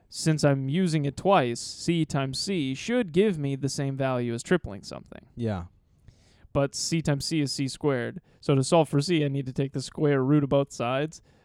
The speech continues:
Speaker 1: which yields the square root of three. So there is a
Speaker 2: Yeah.
Speaker 1: constant multiplier.
Speaker 2: But
Speaker 1: It's the
Speaker 2: it,
Speaker 1: square root of three.
Speaker 2: but that's not how the bag works.
Speaker 1: It's irrational. It's not gonna spit out a fraction of a coin. It's a decimal. The square root of three
Speaker 2: Hmm.
Speaker 1: is, uh,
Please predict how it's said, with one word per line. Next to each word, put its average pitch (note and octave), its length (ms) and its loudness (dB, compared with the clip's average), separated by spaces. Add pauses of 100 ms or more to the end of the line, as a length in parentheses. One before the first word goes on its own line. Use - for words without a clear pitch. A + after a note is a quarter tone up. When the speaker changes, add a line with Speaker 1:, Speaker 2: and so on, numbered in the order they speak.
(200)
Speaker 1:
which D3 300 -2
yields C3 640 0
the C3+ 120 -2
square B2+ 320 -2
root A2 140 -4
of - 80 -12
three. D#2+ 340 -8 (140)
So D#3 280 8
there F#3 220 8
is C4+ 300 8
a C4 40 4
Speaker 2:
Yeah. F#3+ 60 0
Speaker 1:
constant E3 320 4
multiplier. C3 720 2
Speaker 2:
But C#3 140 8
Speaker 1:
It's B2 120 0
the E3+ 80 6
Speaker 2:
it, D#3 60 6
Speaker 1:
square E3 240 8
root C#3+ 100 4
of C#3 80 2
three. D#3 280 4
Speaker 2:
but B2+ 100 4
that's B2+ 180 2
not A#2 80 0
how A#2 80 0
the G2+ 80 0
bag B2 260 2
works. F#2+ 180 -6
Speaker 1:
It's D#3 220 2
irrational. B2 800 0
It's D#3 160 0
not E3 160 6
gonna D#3 160 2
spit D3+ 380 2
out C3+ 240 0
a B2+ 60 -2
fraction C3 500 -4
of A2+ 60 -8
a A#2+ 80 -8
coin. B1 380 -14 (500)
It's C#3 140 -2
a C#3 60 4
decimal. B2+ 560 0
The C#3 120 2
square F#3+ 220 4
root E3 80 6
of C#3+ 60 2
three D3 280 2
Speaker 2:
Hmm. B2 60 2 (120)
Speaker 1:
is, A2+ 220 -6
uh, A2 400 -6